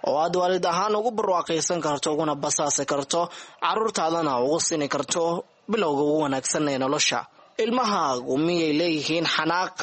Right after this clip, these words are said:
aan la garanaynin salkiisu? Khaylo iyo cabaada, garaacid, wax tuurma ama diida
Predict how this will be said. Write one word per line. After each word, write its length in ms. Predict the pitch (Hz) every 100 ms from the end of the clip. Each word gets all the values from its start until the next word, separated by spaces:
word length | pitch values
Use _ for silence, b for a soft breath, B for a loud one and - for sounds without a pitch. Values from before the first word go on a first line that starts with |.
| - B B _
aan 120 | 196 196
la 60 |
garanaynin 600 | 175 196 214 196 165 196 196
salkiisu? 720 | - 190 - 151 131 - - - - B B B B -
Khaylo 380 | 120 123 143 170 - - _
iyo 160 | 151 139
cabaada, 520 | 135 143 147 151 165 - - - -
garaacid, 520 | 170 139 131 160 - - - _ - 160
wax 140 | 151 -
tuurma 380 | - 151 151 170 - _ _ -
ama 180 | 233 214
diida 440 | 151 156 139 165